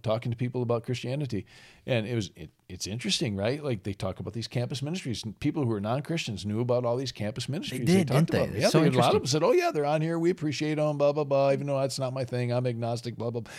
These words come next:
Speaker 1: But they knew about them.
Speaker 2: Yeah, they
Speaker 1: That's
Speaker 2: did.
Speaker 1: all I'm saying. And so all of us know of, you know, the big campus ministries, you know, Navigators, Campus Crusade, InterVarsity,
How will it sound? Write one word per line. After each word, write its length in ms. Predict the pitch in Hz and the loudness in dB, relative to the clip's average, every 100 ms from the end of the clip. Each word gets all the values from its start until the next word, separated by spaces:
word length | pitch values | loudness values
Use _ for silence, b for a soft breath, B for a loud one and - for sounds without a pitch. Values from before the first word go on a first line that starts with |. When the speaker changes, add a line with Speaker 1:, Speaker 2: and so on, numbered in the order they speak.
| B | B
Speaker 1:
But 100 | 156 | 10
they 100 | 208 | 10
knew 160 | 302 | 10
about 260 | 330 202 113 | 12 12 10
them. 80 | 82 _ | 2 _
Speaker 2:
Yeah, 200 | 110 104 | -2 0
they 40 | 95 | 2
Speaker 1:
That's 140 | - | 6
Speaker 2:
did. 80 | 226 | 8
Speaker 1:
all 60 | 190 | 8
I'm 60 | |
saying. 380 | 135 247 220 - B B B | 8 4 4 0 B B B
And 80 | 143 | 4
so 180 | 165 147 | 6 6
all 160 | 151 202 | 8 10
of 80 | 202 | 8
us 140 | 127 | 6
know 260 | 127 190 165 | 6 6 8
of, 160 | 107 | 6
you 80 | 120 | 4
know, 180 | 113 131 | 2 2
the 100 | 120 | 2
big 260 | 123 139 123 | 2 0 0
campus 320 | 131 135 127 | 0 0 0
ministries, 500 | 143 143 135 113 104 | -2 -2 -4 -4 -4
you 80 | 104 | -6
know, 160 | 110 | -4
Navigators, 640 | 113 123 131 120 117 104 - | 0 0 2 2 0 -2 -4
Campus 380 | 127 127 127 | -4 -4 -4
Crusade, 540 | - 120 135 135 131 113 | -6 -4 -2 0 2 0
InterVarsity, 640 | 120 123 123 127 120 101 | 0 2 4 4 2 -4